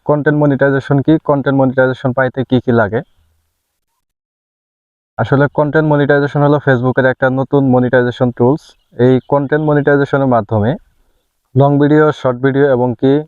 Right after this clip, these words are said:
ছবি পোস্ট, লেখালেখি পোস্টের মাধ্যমে আপনি এখান থেকে আর্নিং করতে পারবেন।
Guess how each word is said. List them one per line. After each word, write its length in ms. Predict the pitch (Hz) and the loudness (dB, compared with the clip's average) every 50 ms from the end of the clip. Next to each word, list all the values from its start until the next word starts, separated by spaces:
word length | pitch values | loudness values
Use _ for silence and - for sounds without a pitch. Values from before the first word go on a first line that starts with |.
| _ _ | _ _
ছবি 340 | - - - 135 127 139 135 | -10 -6 -4 -2 0 0 0
পোস্ট, 420 | - 143 143 143 139 - _ - | 2 2 0 0 0 -4 _ -2
লেখালেখি 500 | 120 120 127 120 135 131 135 127 - 135 | 0 0 0 0 -2 -4 -4 -4 -4 -4
পোস্টের 460 | - - 139 127 - - - 135 135 | -2 -2 -2 -2 -2 0 0 0 2
মাধ্যমে 460 | 131 127 120 113 127 120 120 127 143 | 2 0 0 0 -2 0 0 2 2
আপনি 380 | 139 123 110 120 120 135 170 208 - _ _ _ _ _ _ _ _ _ _ _ - | 2 0 0 -2 -2 -2 -2 -4 -8 _ _ _ _ _ _ _ _ _ _ _ -6
এখান 240 | - 123 123 127 120 | -4 -4 -4 -4 -4
থেকে 200 | 131 131 123 135 | -4 -2 -2 0
আর্নিং 280 | 127 123 123 127 127 120 | 0 0 0 -2 -2 -2
করতে 240 | 131 127 - - | -4 -4 -2 -2
পারবেন। 380 | 123 123 120 113 120 143 180 | -2 0 0 0 -2 -4 -4